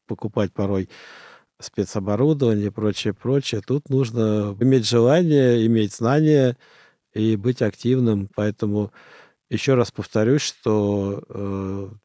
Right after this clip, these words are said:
движение развивается. Э, вот,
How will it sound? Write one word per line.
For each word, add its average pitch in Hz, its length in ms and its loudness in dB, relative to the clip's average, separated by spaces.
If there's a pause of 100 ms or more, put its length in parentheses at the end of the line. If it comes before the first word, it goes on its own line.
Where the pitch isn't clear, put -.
(200)
движение 107 960 0 (180)
развивается. 135 1040 0 (880)
Э, 101 260 -6
вот, 104 200 -2